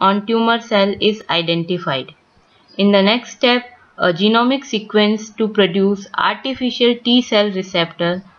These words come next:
against tumor cell antigen is inserted in T cells by genetic engineering process.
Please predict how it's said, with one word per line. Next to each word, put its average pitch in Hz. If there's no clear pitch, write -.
against 240
tumor 226
cell 220
antigen 190
is 233
inserted 220
in 220
T 240
cells 147
by 185
genetic 190
engineering 185
process. 156